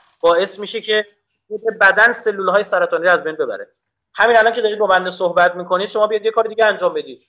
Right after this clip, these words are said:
با گو-، با گوشیتون گوگل کنید این صحبت من، مثلاً top ten countries مثلاً in cancer، خب ده تا کشور اول دنیا رو توی سرطان برید ببینید،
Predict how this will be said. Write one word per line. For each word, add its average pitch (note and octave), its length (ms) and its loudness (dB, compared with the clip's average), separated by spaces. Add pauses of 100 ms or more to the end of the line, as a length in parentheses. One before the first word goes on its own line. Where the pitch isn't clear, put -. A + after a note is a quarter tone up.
(160)
با F3+ 200 0
گو-، F#3 180 -12
با F#3 160 4
گوشیتون A3 480 -10
گوگل G3 340 2
کنید F#3 260 -4
این E3 160 -10 (340)
صحبت D#3+ 200 -6
من، C#3 120 0
مثلاً F3+ 340 0 (260)
top G#3+ 260 2
ten G3+ 80 -4
countries G#3 480 -2 (300)
مثلاً F#3 240 -12
in F#3+ 140 -12
cancer، F3+ 440 -8 (520)
خب F#3+ 380 2 (100)
ده F3+ 180 0
تا G3 60 -8
کشور F#3+ 340 0
اول G3+ 420 2
دنیا G3 260 -10
رو G#3+ 80 -2
توی G3+ 240 -6
سرطان F#3 420 -2
برید F3 160 -4
ببینید، A#2+ 320 -6